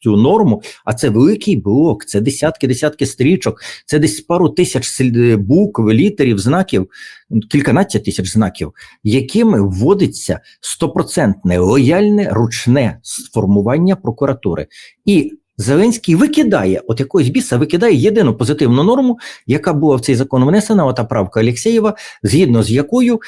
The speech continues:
е, не можна проводити несанкціонованих обшуків без належних підстав і потім їх легалізації. От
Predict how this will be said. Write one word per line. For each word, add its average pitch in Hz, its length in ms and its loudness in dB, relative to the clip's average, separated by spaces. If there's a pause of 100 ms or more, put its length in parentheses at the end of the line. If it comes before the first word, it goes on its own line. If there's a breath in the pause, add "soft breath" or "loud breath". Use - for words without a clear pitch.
(280 loud breath)
е, 127 200 4
не 147 140 4
можна 160 340 2
проводити 160 540 0
несанкціонованих 123 1300 0
обшуків 185 520 -2
без 135 320 -2
належних 120 520 0
підстав 185 360 -2
і 104 60 2
потім 147 320 0
їх 131 140 -2
легалізації. 104 760 -2 (500 loud breath)
От 208 200 0